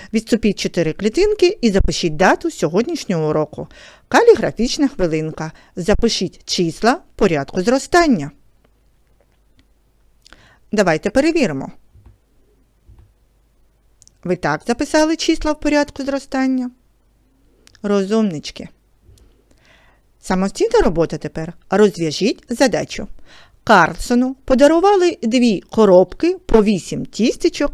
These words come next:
з малиною і п'ять шоколадних тістечок. Скільки всього тістечок подарували Карлсону? Про що в задачі розповідається? Про тістечка, малиною і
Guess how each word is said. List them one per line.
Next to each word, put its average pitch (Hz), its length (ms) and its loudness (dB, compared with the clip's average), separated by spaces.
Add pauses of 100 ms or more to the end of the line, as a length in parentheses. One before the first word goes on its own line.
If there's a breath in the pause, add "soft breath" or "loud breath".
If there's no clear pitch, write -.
з 226 160 -2
малиною 240 680 2 (500 loud breath)
і - 120 2
п'ять 165 540 -2
шоколадних 254 840 0
тістечок. - 680 -6 (220 soft breath)
Скільки - 640 -2 (120)
всього 175 640 0
тістечок - 760 0
подарували 175 760 -2 (160)
Карлсону? - 580 -6 (540 soft breath)
Про - 140 -12
що 190 280 0
в 349 60 -2
задачі 320 400 0
розповідається? 262 760 -6 (160)
Про 339 380 0 (200)
тістечка, 226 720 -6 (520 loud breath)
малиною 370 800 -4 (300)
і 339 180 0